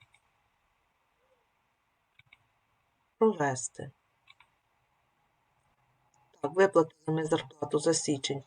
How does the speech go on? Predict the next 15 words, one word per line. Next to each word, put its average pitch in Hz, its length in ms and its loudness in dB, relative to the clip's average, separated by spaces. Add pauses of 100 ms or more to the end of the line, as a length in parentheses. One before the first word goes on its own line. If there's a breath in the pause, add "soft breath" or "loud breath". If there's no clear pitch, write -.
(160)
шостого - 640 2
лютого. 208 680 0 (1300)
Переходимо 170 600 6
в - 20 4
оборотну 165 520 0
сар-, 156 420 2 (140)
сальдову 160 560 6
за 156 360 2
лютий 156 540 0
місяць. 156 640 0
Бачимо, 220 400 -8
що 160 180 -2
у - 20 -2
нас 156 240 -4
зарплата 170 560 -2